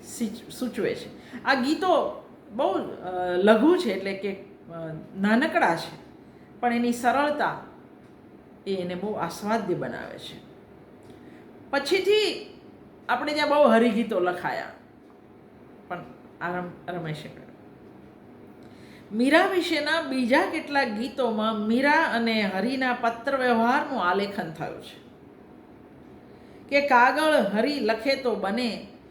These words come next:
ઓર લખે તે એકે અક્ષર નથી ઉકલતા મને, કે કાગળ હરિ લખે તો બને."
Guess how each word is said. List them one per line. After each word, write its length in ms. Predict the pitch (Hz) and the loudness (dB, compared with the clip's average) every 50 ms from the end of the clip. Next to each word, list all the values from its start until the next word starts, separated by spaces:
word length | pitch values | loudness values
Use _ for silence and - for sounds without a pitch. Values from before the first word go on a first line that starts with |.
| - - - | -18 -8 -2
ઓર 280 | 202 226 285 320 311 247 | 0 2 4 4 4 4
લખે 400 | 214 208 220 214 - 277 277 277 | 2 2 0 0 0 0 0 0
તે 220 | 277 269 247 220 | 0 2 0 0
એકે 500 | - 190 226 254 311 - - 311 254 190 | 2 4 4 2 2 2 -4 -4 -2 -2
અક્ષર 460 | 196 208 - - - 254 233 196 196 | -2 -2 -4 -6 -6 -4 -4 -4 -2
નથી 300 | 196 208 214 - 302 320 | -4 -4 -4 -2 -2 -4
ઉકલતા 640 | 269 - 196 190 - 190 185 196 190 - 180 175 165 | -4 -4 -8 -8 -6 -6 -6 -6 -4 -2 -2 -2 -2
મને, 440 | 165 170 190 220 233 208 - - - - - - - - - - | -2 -2 0 0 0 -2 -4 -8 -12 -16 -20 -20 -20 -20 -16 -10
કે 100 | 202 196 | -10 -8
કાગળ 420 | 196 - 185 190 220 220 226 196 165 | -2 0 2 2 2 2 2 0 0
હરિ 420 | 151 147 151 175 196 247 277 269 | -2 -2 -4 -2 -2 0 0 0
લખે 320 | 190 156 147 - - 160 | -2 -4 -4 -6 -8 -8
તો 200 | 156 - 165 151 | -8 -8 -8 -10
બને." 300 | 151 143 135 139 131 107 | -8 -6 -8 -8 -8 -10